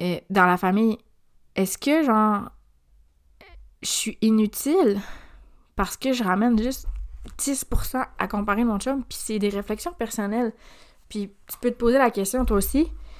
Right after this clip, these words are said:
Peut-être que, que pour toi, c'est obvious que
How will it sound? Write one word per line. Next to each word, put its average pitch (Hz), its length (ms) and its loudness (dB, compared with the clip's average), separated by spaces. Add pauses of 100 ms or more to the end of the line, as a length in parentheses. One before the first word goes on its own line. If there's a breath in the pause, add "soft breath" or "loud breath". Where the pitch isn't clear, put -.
(320 soft breath)
Peut-être 240 300 -2
que, - 240 -2 (300)
que - 120 -8 (180)
pour - 160 -2
toi, 240 160 4
c'est 208 240 -2
obvious 196 320 0 (100)
que 190 260 -2